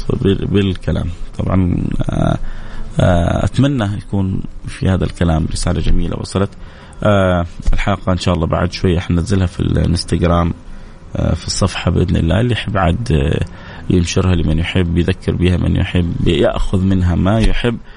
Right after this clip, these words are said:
حتكون موجودة إن شاء الله بعد شوية في صفحة على الانستغرام أت فيصل كاف. وبعد يمكن ساعة أو ساعتين حتكون في البودكاست، في البرودكاست، آه، في موقع ميكس اف ام. وعسى الله ينفعنا ويرضى عنا. كالعادة،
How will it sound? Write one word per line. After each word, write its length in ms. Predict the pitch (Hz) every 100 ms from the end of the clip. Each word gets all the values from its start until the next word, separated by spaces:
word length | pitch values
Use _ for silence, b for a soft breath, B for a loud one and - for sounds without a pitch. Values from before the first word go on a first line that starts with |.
| B B
حتكون 380 | - 104 113 98
موجودة 300 | 87 87 82
إن 60 | 78
شاء 160 | -
الله 100 | 87
بعد 160 | 85 -
شوية 180 | 90 87
في 400 | - 90 - 87
صفحة 360 | - 87 - -
على 60 | 82
الانستغرام 560 | 82 - 90 85 87
أت 120 | -
فيصل 320 | - - - 78
كاف. 300 | 95 101 - B B B
وبعد 360 | 127 120 107 98
يمكن 260 | 107 - 90
ساعة 460 | - 101 82 90 - -
أو 60 |
ساعتين 440 | - 87 95 107 104
حتكون 280 | - -
في 120 | 92 -
البودكاست، 680 | 90 98 - 98 90 - - B B
في 100 | -
البرودكاست، 720 | 104 202 180 - 185 - -
آه، 460 | - 87 - - 85
في 460 | - 87 87 87 85 82 80 -
موقع 380 | 95 87 - 90
ميكس 340 | 92 90 -
اف 140 | - -
ام. 240 | 120 127 B B B B -
وعسى 960 | 107 101 92 90 90 - - 101 -
الله 200 | 101 92
ينفعنا 500 | 87 85 82 85 82 92 -
ويرضى 280 | 95 87 80
عنا. 280 | 76 71 - B B -
كالعادة، 360 | 135 117 92